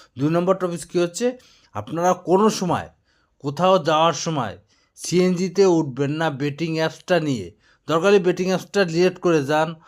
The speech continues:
অথবা ই করে যান, তারপরে আপনার সিএনজিতে উঠুন। আপনার সিএনজিতে থাকা অবস্থায় আপনার কিন্তু বর্তমানে কিন্তু প্রচুর পরিমাণে সিএনজিতে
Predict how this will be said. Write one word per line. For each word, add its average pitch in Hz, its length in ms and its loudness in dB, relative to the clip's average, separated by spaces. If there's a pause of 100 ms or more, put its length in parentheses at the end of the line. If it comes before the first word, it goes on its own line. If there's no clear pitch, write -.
(260)
অথবা 135 220 -2
ই 165 100 2
করে 165 220 2
যান, 175 200 -2
তারপরে 170 480 2
আপনার 185 400 0 (260)
সিএনজিতে 147 500 -4
উঠুন। 104 260 -6
আপনার 123 340 -2
সিএনজিতে 180 680 0
থাকা 151 320 2
অবস্থায় 170 260 2
আপনার 175 200 -2
কিন্তু 165 360 -8 (320)
বর্তমানে 170 360 0
কিন্তু 175 180 -6
প্রচুর 233 480 -2
পরিমাণে 208 400 2
সিএনজিতে 160 640 -4